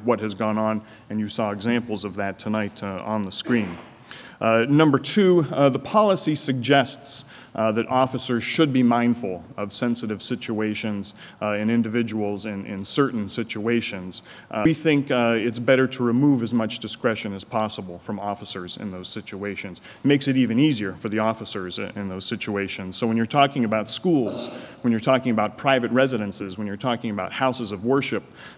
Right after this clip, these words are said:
uh, when you're talking about mental health facilities and hospitals and, and all the examples that are talked about in the policy,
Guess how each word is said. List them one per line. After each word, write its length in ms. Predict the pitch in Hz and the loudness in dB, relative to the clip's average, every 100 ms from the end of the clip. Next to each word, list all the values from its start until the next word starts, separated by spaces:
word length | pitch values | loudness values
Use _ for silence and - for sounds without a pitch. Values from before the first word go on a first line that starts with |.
| - | -8
uh, 80 | 101 | -4
when 100 | 107 | -2
you're 80 | |
talking 200 | 110 113 | 0 0
about 160 | 110 107 | 2 4
mental 280 | 127 123 104 | 4 2 0
health 240 | 143 147 | 0 0
facilities 500 | 127 - 117 104 98 | -2 -2 -2 -2 -4
and 80 | 104 | -6
hospitals 640 | 113 143 - 117 98 95 104 | -2 -2 -2 -8 -8 -6 -6
and, 180 | 101 | -8
and 160 | 104 104 | -6 0
all 140 | 117 | 2
the 80 | 120 | 2
examples 440 | 107 113 123 120 98 | 0 0 0 0 -6
that 140 | 98 | -8
are 40 | |
talked 300 | 98 120 117 | -4 -4 -2
about 160 | 110 107 | -4 -4
in 60 | 95 | -4
the 80 | |
policy, 520 | - 131 131 113 - | -4 2 2 2 -2